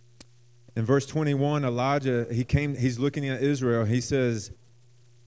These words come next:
"How long will you hesitate between two opinions?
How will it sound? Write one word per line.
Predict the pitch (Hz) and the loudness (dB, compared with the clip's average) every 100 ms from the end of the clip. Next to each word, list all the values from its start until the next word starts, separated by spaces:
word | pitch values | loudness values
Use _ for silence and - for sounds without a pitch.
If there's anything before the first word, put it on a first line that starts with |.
| - | -18
"How | - 143 156 | -2 4 6
long | 147 143 147 139 117 104 98 | 8 8 8 6 4 0 2
will | 113 | 2
you | 117 135 | 4 4
hesitate | 117 135 131 120 - 101 80 - - - - - - - - - - - | 2 0 -2 -4 -2 -4 -4 -12 -20 -20 -20 -20 -20 -20 -20 -20 -20 -10
between | 117 - 131 120 | 0 2 2 2
two | - 131 | 0 0
opinions? | 123 131 113 85 78 - | 0 -4 -4 -8 -14 -20